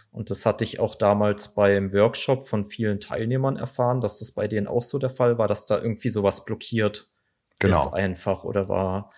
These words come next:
Speaker 1: Wie schaffe ich's denn im Vorhinein überhaupt erstmal meine Atmung aufzumachen?
Speaker 2: Das ist eine sehr, sehr schöne Frage auch, weil genau genommen die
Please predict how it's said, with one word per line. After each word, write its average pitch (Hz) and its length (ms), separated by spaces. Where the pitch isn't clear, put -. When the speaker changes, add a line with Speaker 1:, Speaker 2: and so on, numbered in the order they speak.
Speaker 1:
Wie 113 100
schaffe 117 320
ich's - 240
denn 110 320
im 107 220
Vorhinein 117 960
überhaupt 107 460
erstmal 101 440
meine 98 260
Atmung 101 680
aufzumachen? 104 1080
Speaker 2:
Das 104 100
ist 92 60
eine 110 80
sehr, 90 240
sehr 98 100
schöne 92 240
Frage 87 440
auch, 80 220
weil 87 400
genau 95 320
genommen 107 240
die 107 60